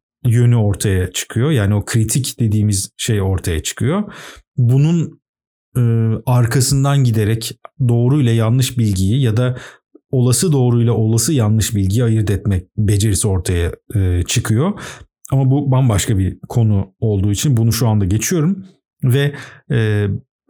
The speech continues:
sanatseverin ya da bilgiye ulaşmak isteyen insanın, insanın rasyonel olduğunu düşünerek de, devam ediyorum konuşmaya. Bugün her, her zamandan, çok önceki zamanlardan daha fazla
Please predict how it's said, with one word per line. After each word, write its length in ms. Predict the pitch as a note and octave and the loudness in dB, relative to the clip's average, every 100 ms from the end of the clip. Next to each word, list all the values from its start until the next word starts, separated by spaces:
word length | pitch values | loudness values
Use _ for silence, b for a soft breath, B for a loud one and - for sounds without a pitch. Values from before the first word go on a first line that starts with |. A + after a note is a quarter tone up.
| - _ - | -20 _ -6
sanatseverin 840 | - C3 C3+ - - C#3 D3+ E3 | -2 0 0 0 0 0 2 2
ya 140 | C#3 | 2
da 120 | A#2+ A2 | 2 2
bilgiye 320 | A#2 A2+ D3 | 2 2 2
ulaşmak 440 | C3 B2 B2 E3+ | 2 0 0 -2
isteyen 280 | D#3 - C3+ | -4 -2 0
insanın, 440 | B2+ A#2+ C3 C#3 - | 2 2 0 0 0
insanın 500 | B2 A#2+ D3+ F#3 C#3 | 0 2 0 0 0
rasyonel 800 | B2+ B2+ - C#3 D3 D#3 C3+ - | 0 0 0 0 0 0 -2 -4
olduğunu 640 | C3+ B2 A#2 A#2+ B2 B2 | -2 0 0 2 2 2
düşünerek 680 | A2+ A#2 B2 B2 F#2+ - - - _ _ _ _ | 0 0 2 2 0 -4 -10 -14 _ _ _ _
de, 380 | G#2 G2+ G2 F#2 | -4 -2 0 0
devam 340 | A2 A2 G2 | 0 2 2
ediyorum 420 | G2 E2+ E2+ E2 E2+ _ | 0 0 -2 -2 -4 _
konuşmaya. 640 | - F#2+ F#2 F#2+ B2 G3+ - _ _ _ _ _ _ _ _ - | -4 -2 -2 -2 -2 -2 -8 _ _ _ _ _ _ _ _ -2
Bugün 340 | B2 B2+ C3+ B2+ B B B _ _ - | 2 2 2 -2 B B B _ _ -4
her, 300 | A#2+ E3+ D3+ | 0 0 0
her 260 | D3+ D#3 | 0 2
zamandan, 640 | D3 C#3+ C3 B2+ A#2+ A#2+ A2+ | 2 2 2 2 2 0 0
çok 220 | - C#3 | -2 0
önceki 280 | B2+ B2 - | 0 0 0
zamanlardan 640 | B2+ A#2 A#2 A2+ A2+ A2+ | 0 2 2 2 2 0
daha 160 | A#2 B2+ | 0 0
fazla 600 | B2 A2+ G#2 G#2+ F#2+ | 0 0 0 0 -2